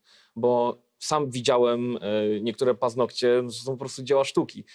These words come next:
Co tam na takim małym skraweczku można, można, można wyrysować, wymalować, to, to, to by się Rembrandt nie, nie powstydził, nie?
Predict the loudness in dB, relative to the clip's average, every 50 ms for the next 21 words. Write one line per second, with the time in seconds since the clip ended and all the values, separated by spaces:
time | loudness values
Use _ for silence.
0 | -20 _ -6 -2 -2 0 0 2 0 0 2 0 -2 -2 -4 -6 -4 -2 0 0
1 | 2 2 2 2 2 0 0 0 2 2 2 0 -2 -2 -6 -6 -6 -6 -10 -20
2 | _ -2 0 2 2 2 0 0 0 2 2 0 0 -4 -6 -8 -6 -4 -4 -4
3 | -4 -6 -6 -6 -6 _ _ _ -20 -20 _ _ _ _ -4 0 0 0 0 0
4 | 0 2 2 0 0 -2 0 2 2 2 2 2 2 2 2 2 2 0 -2 -2
5 | -6 -4 -2 0 2 0 0 -2 -4 -8 -8 -10 -8 -4 -2 0 0 0 0 -2
6 | -2 -4 -6 -6 -8 -8 -8 -6 -8 -6 -4 -2 -2 -2 -2 0 -2 -2 -2 -4
7 | -8 -6 -4 -4 -4 -4 -6 -4 -6 -6 -6 -6 -8 -8 -6 -8 -8 -4 -4 -4
8 | -4